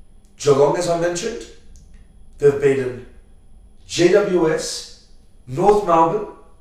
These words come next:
unconvincingly, West Coast,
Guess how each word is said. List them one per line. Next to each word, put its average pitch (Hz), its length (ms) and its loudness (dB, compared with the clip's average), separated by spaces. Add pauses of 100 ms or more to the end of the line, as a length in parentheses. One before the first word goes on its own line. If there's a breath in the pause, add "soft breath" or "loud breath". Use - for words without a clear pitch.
(300)
unconvincingly, 160 1160 -2 (460)
West 123 460 2
Coast, - 640 -2